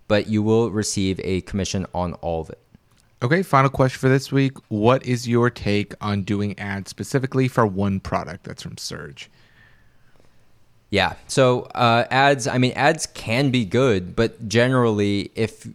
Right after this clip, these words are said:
Speaker 1: uh, you know, you need to have the experience of knowing how to run s-, uh, profitable paid ad campaigns. It doesn't come overnight, and it doesn't come for free. Uh, it's either through, like, experience and testing, or it's through, um, you know, if, if someone teaches you,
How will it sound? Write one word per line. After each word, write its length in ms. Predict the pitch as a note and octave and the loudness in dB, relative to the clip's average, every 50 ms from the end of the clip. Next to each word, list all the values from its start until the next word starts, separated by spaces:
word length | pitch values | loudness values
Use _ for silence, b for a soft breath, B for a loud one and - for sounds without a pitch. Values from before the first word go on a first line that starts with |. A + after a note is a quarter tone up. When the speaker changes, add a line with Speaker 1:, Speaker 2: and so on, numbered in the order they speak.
| _ _ - | _ _ -6
Speaker 1:
uh, 240 | G2+ G#2+ G#2+ G2+ - | -4 -2 -2 -2 -2
you 160 | - C#3 C3+ | 0 2 4
know, 100 | C3+ C#3 | 4 4
you 180 | C3 C3 C#3 C#3 | 4 2 2 0
need 180 | D3+ E3+ E3+ | 0 -2 -4
to 80 | - A2+ | -4 -6
have 240 | F#2+ - B2 B2 A2+ | -2 0 0 2 2
the 80 | A2 | 2
experience 520 | G2+ - - - - - A#2 A#2 A2+ G#2 - | 0 0 -2 -4 -2 0 0 0 0 0 -2
of 160 | G#2+ F#2 F#2 | -4 -2 0
knowing 200 | G2+ G#2 G#2 F#2+ | 0 0 0 0
how 120 | F2+ G#2+ G#2+ | -2 -2 0
to 120 | G#2 G#2 | 0 0
run 280 | F#2 F#2+ G2+ G2+ G2 F#2+ | 0 0 0 0 0 0
s-, 180 | F2+ - - - | -2 -4 -6 -6
uh, 100 | - G2+ | -6 -6
profitable 560 | - - - G2+ G2 - - A2 F#2+ G2 F#2+ | -2 0 0 0 0 0 -2 -4 -2 -2 -2
paid 400 | F2 - - - A2 G2 G2+ F2+ | -2 -2 -2 0 0 0 -2 -2
ad 300 | - - F2 F2+ F#2 F2 | -4 -4 -4 -4 -4 -4
campaigns. 640 | - G2 G2+ F2+ E2+ - F#2 F2+ F#2 G2+ G#2+ - - b b b b | -6 -4 -4 -4 -4 -4 -4 -4 -2 -2 -4 -6 -8 b b b b
It 80 | b B2+ | b 2
doesn't 240 | C3 D#3 E3 D#3 - | 2 2 2 2 0
come 200 | - C3 B2 A2 | 0 2 2 2
overnight, 440 | G#2 F#2 G2 G2 F#2 F#2+ G2 G2 D2+ | 2 0 -2 -2 -2 -2 -2 -2 -2
and 100 | G2 G2+ | -2 -2
it 100 | G2+ F#2+ | -2 0
doesn't 220 | A#2 A2+ A2+ G2 | 0 0 0 -2
come 260 | - - G#2+ G2+ F#2 | -2 -4 -4 -4 -4
for 120 | - - F2+ | -4 -6 -8
free. 380 | - - G2 F#2+ F#2 F#2 G2 - B B B B B | -6 -4 -2 -2 -2 -2 -4 -8 B B B B B
Uh, 160 | B - G2+ G2+ | B -2 0 0
it's 140 | G2 - A#2 | 0 0 0
either 220 | A#2 A2 A2+ G#2+ | 2 4 2 2
through, 440 | G2+ - G#2 G#2 G#2 G2+ G2 G2 F#2+ | 2 0 0 0 2 2 0 0 0
like, 220 | F2 F2 F2 - - | 0 -2 -2 -4 -6
experience 580 | - - - - A#2+ B2+ C3+ C#3+ C#3 B2 - | -8 -8 -6 -2 -2 0 0 0 -2 -2 -4
and 100 | G#2 F2 | -6 -8
testing, 600 | - - A#2 B2+ - - - D#3+ D#3+ E3+ F3+ F3+ - b b b b b b b b | -6 -4 -6 -4 -4 -4 -4 -4 -4 -4 -6 -8 -12 b b b b b b b b
or 320 | C3+ B2 A#2+ A#2 A#2 A2+ - | 0 2 2 4 2 2 0
it's 280 | - A#2 A2 - - | -2 -4 -6 -6 -8
through, 580 | - - A#2+ A2 G#2+ G#2+ G#2 G2+ G2+ G2+ - - | -10 -6 -4 0 0 2 2 2 2 0 -2 -2
um, 600 | - G#2 G2+ F#2+ F#2+ F#2 F2+ F2+ F2+ E2+ E2+ E2+ - _ _ _ - | -2 -2 0 0 0 0 -2 -2 -4 -6 -6 -10 -12 _ _ _ -2
you 120 | A2 A2 | 0 0
know, 300 | G#2 G2 F#2+ F#2 F2+ - - | 0 0 0 -2 -4 -6 -6
if, 200 | - A#2 G#2+ - | -6 -6 -4 -4
if 220 | C3 F#2+ C3 A#2 - | -6 -6 -4 -4 -4
someone 260 | - C#3+ C3 A#2+ G#2 | -2 -2 -2 -2 -2
teaches 380 | - C3+ C3+ B2+ - A#2 G2 | -2 -4 -4 -4 -4 -6 -4
you, 260 | A2 G2 F#2+ F#2+ G2 | -4 -4 -4 -4 -6